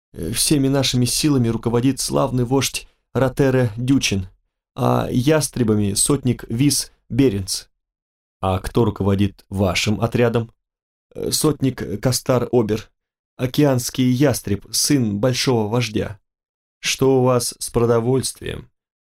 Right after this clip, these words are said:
"Плохо. В пустошах добычи нет. Вся дичь выбита или ушла к морю и в горы. В племенах начинается голод, а в пути хорошей охоты не было.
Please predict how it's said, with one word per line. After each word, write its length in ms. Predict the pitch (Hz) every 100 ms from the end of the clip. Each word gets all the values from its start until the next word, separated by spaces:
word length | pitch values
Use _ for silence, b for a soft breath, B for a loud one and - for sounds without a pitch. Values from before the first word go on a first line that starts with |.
| - 110 127
"Плохо. 480 | 131 107 110 101 - _ _ _ _ _ _ _ _ _ _
В 20 |
пустошах 580 | 139 127 120 - 110 -
добычи 500 | 117 117 117 123 -
нет. 340 | 135 147 - _ _ _ _ _ - 76
Вся 320 | - - 131
дичь 460 | 113 127 127 - 73
выбита 680 | 101 117 156 131 113 -
или 280 | 104 110 117
ушла 380 | 110 120 131 123
к 120 | -
морю 300 | 135 135 107
и 100 | 110
в 80 | 117
горы. 400 | 120 131 98 98 _ _ _ _ _ _ _ _ _ _
В 60 |
племенах 480 | 127 131 143 143 135
начинается 880 | 120 123 131 127 117 - 120 104 101
голод, 560 | 120 123 160 139 110 -
а 260 | 113 117 110
в 100 | -
пути 440 | 127 123 151 123 - _ _ _ _
хорошей 480 | - 139 127 123 123
охоты 460 | 117 113 107 104 78
не 240 | 104 113
было. 320 | 101 92 95